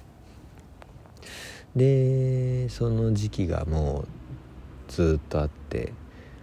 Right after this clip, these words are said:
ライブに出る時は、まあ、エンディングは最近だったらメンツが指定されるようなことが多くなってきて、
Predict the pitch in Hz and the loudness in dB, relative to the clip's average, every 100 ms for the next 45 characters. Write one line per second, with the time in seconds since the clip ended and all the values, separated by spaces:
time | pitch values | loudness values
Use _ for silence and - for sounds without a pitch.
0 | - - - 98 98 101 110 107 110 107 | -18 -20 -2 2 4 6 4 6 6 4
1 | - - 69 69 71 71 - 82 76 73 | 0 -2 -2 0 0 -2 0 0 0 -2
2 | - 85 82 85 85 87 85 82 80 - | -2 2 4 4 4 4 4 4 2 -2
3 | - - - - - - - - - - | -10 -20 -20 -20 -20 -20 -20 -20 -20 -20
4 | - - - - - 87 - 87 85 - | -20 -20 -20 -18 -2 -2 0 0 0 -2
5 | 76 78 90 87 95 85 - - 104 92 | 0 2 2 2 2 0 -2 -2 0 0
6 | 98 95 104 90 76 - 78 69 82 78 | 0 2 2 2 0 -2 -4 0 0 0
7 | - - - - - - - | -2 -10 -8 -10 -10 -10 -10